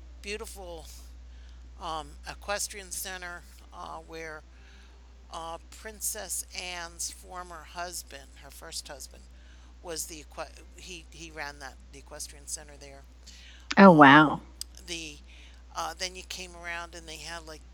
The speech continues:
Speaker 1: people that lived on the property that were, like, caretakers and what have you. And one of the houses was used as Mary Kate Danaher's house. So it was just really neat to be there and see all this stuff. But the,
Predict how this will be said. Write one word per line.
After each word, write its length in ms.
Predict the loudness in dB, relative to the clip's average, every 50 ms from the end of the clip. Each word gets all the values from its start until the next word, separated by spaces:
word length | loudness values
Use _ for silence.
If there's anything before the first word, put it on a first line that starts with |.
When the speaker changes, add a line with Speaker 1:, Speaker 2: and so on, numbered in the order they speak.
| -20 -16 -14
Speaker 1:
people 280 | -14 -14 -14 -14 -14
that 280 | -12 -12 -12 -14 -14 -12
lived 280 | -12 -12 -12 -14 -16 -16
on 140 | -16 -16 -18
the 60 | -20
property 640 | -20 -18 -16 -14 -12 -12 -14 -14 -16 -18 -16 -16 -18
that 140 | -18 -18 -18 -18 -18
were, 80 | -18
like, 220 | -18 -18 -18 -16 -14
caretakers 880 | -14 -14 -14 -16 -16 -18 -18 -18 -18 -18 -20 -20 -20 -20 -16 -16 -16 -16
and 100 | -16 -18
what 120 | -20 -18
have 160 | -18 -18 -18 -20
you. 100 | -20 -20 -20 -20
And 260 | -20 -20 -18 -18 -16 -16 -16 -16 -16 -16 -18 -18 -20 -16 -12
one 160 | -10 -10 -8
of 80 | -8 -8
the 60 | -8
houses 440 | -6 -6 -8 -10 -12 -14 -16 -16 -16
was 180 | -14 -14 -14
used 240 | -14 -14 -16 -16 -14
as 160 | -14 -14 -14
Mary 280 | -14 -14 -16 -16 -16 -14 -14
Kate 260 | -12 -12 -14 -12 -12
Danaher's 560 | -12 -10 -10 -12 -14 -16 -16 -12 -10 -10 -8
house. 500 | -8 -8 -10 -10 -10 -8 -8 -8 -10 -12 -14 -16 -18 -18 -18 -16 -16 -16 -16 -16 -18 -18 -12 -6
So 200 | -2 0 0 0
it 40 |
was 140 | 0 0 -2
just 260 | 0 2 2 0 0 -2 -4
really 360 | -2 -2 0 0 0 -4 -6 -8
neat 400 | -10 -12 -10 -10 -10 -8 -4 -2
to 120 | -2 -2 -4 -8
be 240 | -10 -8 -8 -8 -8
there 340 | -8 -6 -6 -6 -6 -8 -12 -12
and 120 | -10 -6
see 320 | -2 -2 -2 -2 -4 -8 -12
all 140 | -14 -14
this 220 | -12 -8 -4 -4 -4
stuff. 160 | -4 -6 -10
But 160 | -16 -16 -16 -14
the, 80 | -12